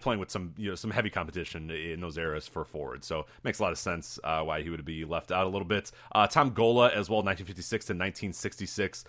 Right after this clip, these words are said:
Uh, nineteen seventy-one, he ranked forty-fourth in, uh, win shares, a hundred seventeenth in P R, and seventy-third in win shares per forty-eight. Only one time made the All N B A second team.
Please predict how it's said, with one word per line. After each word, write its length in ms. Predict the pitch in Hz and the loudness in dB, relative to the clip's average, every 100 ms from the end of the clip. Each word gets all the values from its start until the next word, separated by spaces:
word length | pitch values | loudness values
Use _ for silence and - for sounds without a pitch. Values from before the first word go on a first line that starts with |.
| - | -10
Uh, 80 | - | 2
nineteen 180 | 101 117 | 4 4
seventy-one, 260 | - 135 117 | 2 2 2
he 100 | 104 | 0
ranked 220 | 104 98 | -2 -2
forty-fourth 1040 | - 107 113 - - - - 143 170 92 - | -4 -2 0 -2 -6 -8 -6 2 4 2 -4
in, 160 | 92 | -2
uh, 120 | 87 | 0
win 160 | 85 90 | 0 -2
shares, 320 | - 90 85 | 0 0 0
a 60 | 82 | -2
hundred 260 | 98 98 90 | -2 -4 -2
seventeenth 400 | 95 90 98 85 | -4 -4 -6 -8
in 80 | |
P 200 | 78 92 | -8 -4
R, 220 | 87 85 87 - | 0 0 -2 -8
and 120 | - 107 | -8 -2
seventy-third 480 | 123 107 - 98 | 0 -2 -2 -2
in 60 | 92 | -2
win 120 | 87 | -4
shares 220 | 85 90 | -2 -2
per 140 | - 87 | -2 -6
forty-eight. 380 | - 87 87 - | -4 -2 -2 -2
Only 200 | 135 160 | 0 2
one 260 | 113 123 131 | 2 2 4
time 280 | 120 82 | 2 2
made 140 | 80 82 | -2 -4
the 80 | 80 | -2
All 140 | 85 | -2
N 80 | 80 | -2
B 80 | 80 | -6
A 40 | |
second 360 | - 104 - 87 | -2 -2 -2 -6
team. 260 | - 82 | -6 -6